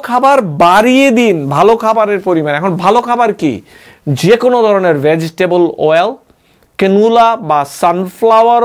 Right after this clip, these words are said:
অয়েল, এগুলো ব্যবহার করতে পারেন খাবারে। সবজি খাবেন বেশি, সাদা মাংস খেতে পারেন, যেমন মুরগির মাংস। সয় বা টফু জাতীয় খাবার খেতে পারেন, বড় মাছ। অনেকে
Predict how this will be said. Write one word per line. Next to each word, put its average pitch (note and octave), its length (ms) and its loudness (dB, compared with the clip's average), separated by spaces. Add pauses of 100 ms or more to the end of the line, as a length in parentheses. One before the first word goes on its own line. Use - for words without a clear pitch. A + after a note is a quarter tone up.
অয়েল, A#3+ 200 0 (760)
এগুলো G3 220 2 (100)
ব্যবহার F3+ 340 0 (100)
করতে G3 280 -4
পারেন F#3+ 220 -2 (500)
খাবারে। C3+ 300 -4 (580)
সবজি F#3+ 380 0 (100)
খাবেন D#3+ 260 -2 (120)
বেশি, G2+ 280 -12 (760)
সাদা F3 440 -2
মাংস G3+ 260 -4 (180)
খেতে G#3+ 260 -2
পারেন, E3+ 200 -2 (100)
যেমন G#3 260 -2
মুরগির A#3+ 380 -2
মাংস। A2+ 240 -8 (1040)
সয় B3+ 340 2
বা A#3 80 2 (160)
টফু G#3+ 360 0 (140)
জাতীয় A3 300 0 (120)
খাবার D3+ 280 -2 (120)
খেতে C3 280 -6
পারেন, C#3+ 180 -4 (520)
বড় F3 200 2 (180)
মাছ। E3 280 -4 (1300)
অনেকে B3+ 320 0